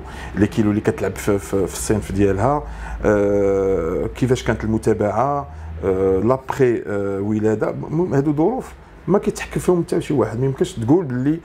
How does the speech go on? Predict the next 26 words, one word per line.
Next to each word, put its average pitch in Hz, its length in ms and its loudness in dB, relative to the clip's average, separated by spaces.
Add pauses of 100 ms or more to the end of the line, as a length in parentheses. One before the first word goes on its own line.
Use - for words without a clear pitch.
(300)
هو 131 140 2
انت 127 160 -2
علاش 131 220 0
ما، 131 160 0
علاش 131 200 2
ديتي 123 220 0
بطوله 123 320 2
العالم 120 680 0
مفروض 127 300 0
عليك 113 140 -4 (140)
دي 110 80 0
ميداليه 104 360 2
ذهبيه، 107 400 2 (360)
راه 117 360 0
ما 107 300 0
س-، - 120 -4
لي 104 200 0
شوز 135 260 0
ما، 113 220 2
ما 104 180 -2
س-، 98 140 -10
سي - 160 -14
باس 117 120 -2
با - 120 -2
كوم - 180 -4
سا، - 120 -10